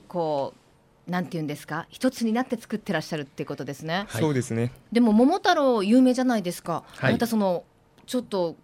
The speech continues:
Speaker 1: この品種を作ってみようと思ったきっかけなんかあるんですか？
Speaker 3: それはですね、
Speaker 1: ええ。
Speaker 3: 生産者がみんなで集まって、
Speaker 1: ええ。
Speaker 3: 桃太郎他の品種、
Speaker 1: うん。
Speaker 3: いろんなトマトを食べてみたんですよ。
Speaker 1: はい。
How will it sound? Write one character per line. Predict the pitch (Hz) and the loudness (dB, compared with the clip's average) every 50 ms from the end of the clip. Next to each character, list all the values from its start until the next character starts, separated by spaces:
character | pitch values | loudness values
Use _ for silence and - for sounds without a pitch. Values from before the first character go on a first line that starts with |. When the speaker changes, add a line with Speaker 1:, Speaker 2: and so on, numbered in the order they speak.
| _ | _
Speaker 1:
こ | - 208 | -4 -2
の | 208 208 208 208 202 | 0 2 2 0 0
品 | - 220 220 202 | 0 0 -2 -2
種 | - - 202 | -2 -4 -8
を | 190 | -8
作 | - - - 285 | -8 -8 -10 -8
っ | |
て | 262 - 233 | -2 -2 -2
み | 196 185 | -2 -2
よ | 185 185 175 | -2 -4 -4
う | |
と | 165 - | -4 -6
思 | 160 160 | -8 -8
っ | 165 | -6
た | - 165 | -8 -10
き | - - | -10 -10
っ | - | -12
か | - 214 | -10 -4
け | 226 240 | -2 0
な | 226 233 | 0 0
ん | 220 | -2
か | - 156 160 | -2 -6 -8
あ | |
る | 160 156 | -6 -6
ん | 143 | -8
で | 135 | -8
す | 131 - | -10 -14
か？ | - 147 151 170 | -16 -18 -18 -18
Speaker 3:
そ | - - - 147 | -16 -10 -4 -2
れ | 143 147 | 0 2
は | 143 139 139 | 2 2 2
で | 135 | 0
す | 127 127 117 | -2 -4 -6
ね、 | 92 87 80 - | -8 -8 -10 -12
Speaker 1:
え | 160 165 147 - - | -12 -12 -12 -14 -16
え。 | _ _ - - | _ _ -20 -12
Speaker 3:
生 | - - 165 156 156 | -2 2 4 4 4
産 | 156 170 170 165 160 | 4 4 2 2 0
者 | 156 - 160 151 151 151 147 151 147 147 147 143 143 143 139 139 139 139 135 135 127 | 0 0 2 2 4 2 2 2 2 2 2 2 2 2 2 2 2 2 0 0 0
が | 123 113 | 0 0
み | 110 117 127 | 2 2 0
ん | 135 139 | 0 2
な | 139 135 | 2 2
で | 135 135 120 110 | 4 4 2 2
集 | - - 120 | 0 -2 -4
ま | 117 | -4
っ | 110 | -4
て、 | - _ - 101 | -4 _ -4 -2
Speaker 1:
え | 95 85 - | -2 0 -2
え。 | 185 175 147 - - _ _ _ _ _ | -2 -4 -4 -8 -14 _ _ _ _ _
Speaker 3:
桃 | - 123 127 139 139 143 | 0 2 2 4 2 0
太 | 131 - 139 135 | 2 2 2 2
郎 | 131 131 127 123 117 107 90 78 - _ _ _ _ _ _ _ _ | 4 2 2 2 2 2 0 -2 -6 _ _ _ _ _ _ _ _
他 | - 123 - 139 131 | -8 2 2 2 2
の | 135 135 | 2 -2
品 | 131 135 135 127 120 110 | -4 -2 -2 -2 -2 -2
種、 | - - 95 87 | -2 -6 -6 -6
Speaker 1:
う | |
ん。 | 76 - - - 180 156 - - | -6 -10 -12 -14 -14 -14 -12 -6
Speaker 3:
い | - 120 | -4 -2
ろ | 131 147 | -2 0
ん | 147 151 | 0 -2
な | 147 143 | -2 -2
ト | - | -2
マ | 143 143 139 | -2 -4 -2
ト | - 139 | -2 -4
を | 120 95 - | -6 -6 -6
食 | - - 113 | -2 -2 0
べ | 107 131 127 | 0 0 -2
て | 131 139 | -4 -4
み | 135 135 131 | -4 0 0
た | 139 131 | 0 0
ん | 127 123 | 0 -2
で | 110 104 | -4 -6
す | - - | -6 -6
よ。 | 90 85 - - | -8 -8 -8 -10
Speaker 1:
は | - 190 196 202 | -8 -6 -6 -6
い。 | - | -8